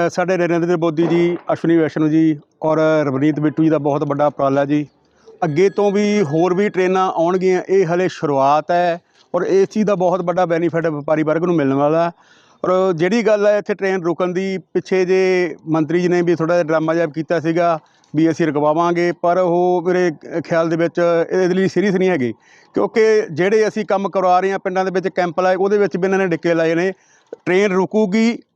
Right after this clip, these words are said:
ਸਿਸਟਮ ਨਾਲ ਰੁਕੂਗੀ, ਹੋਰ ਵੀ ਟ੍ਰੇਨਾਂ ਰੁਕਣਗੀਆਂ, ਹੋਰ ਵੀ ਚੱਲਣਗੀਆਂ, ਕਿਉਂਕਿ ਵਪਾਰੀ ਵਰਗ ਨੂੰ ਬਹੁਤ ਵੱਡਾ ਬੈਨੀਫਿਟ ਆ। ਬਹੁਤ ਵਪਾਰ ਇੱਥੇ, ਅ, ਨਵੀਆਂ ਨਵੀਆਂ ਇੰਡਸਟਰੀਆਂ ਵੀ ਆ ਰਹੀਆਂ ਨੇ, ਹੋਰ ਵੀ ਇੰਡਸਟਰੀਆਂ ਆਉਣਗੀਆਂ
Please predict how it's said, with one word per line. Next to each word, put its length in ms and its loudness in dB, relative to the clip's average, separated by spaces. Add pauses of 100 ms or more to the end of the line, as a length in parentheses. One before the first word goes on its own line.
(120)
ਸਿਸਟਮ 400 -2
ਨਾਲ 140 2
ਰੁਕੂਗੀ, 480 -2
ਹੋਰ 260 0
ਵੀ 100 0
ਟ੍ਰੇਨਾਂ 280 -2
ਰੁਕਣਗੀਆਂ, 440 0
ਹੋਰ 260 0
ਵੀ 140 -2
ਚੱਲਣਗੀਆਂ, 500 0 (440)
ਕਿਉਂਕਿ 380 2
ਵਪਾਰੀ 400 0
ਵਰਗ 220 -2
ਨੂੰ 120 -4
ਬਹੁਤ 220 0
ਵੱਡਾ 180 0
ਬੈਨੀਫਿਟ 400 -2
ਆ। 120 0 (340)
ਬਹੁਤ 400 0
ਵਪਾਰ 460 0
ਇੱਥੇ, 460 -2 (360)
ਅ, 80 0
ਨਵੀਆਂ 320 2
ਨਵੀਆਂ 240 0
ਇੰਡਸਟਰੀਆਂ 460 -2
ਵੀ 180 0
ਆ 200 0
ਰਹੀਆਂ 200 -2
ਨੇ, 240 -4
ਹੋਰ 360 -2
ਵੀ 100 0
ਇੰਡਸਟਰੀਆਂ 500 -2
ਆਉਣਗੀਆਂ 560 0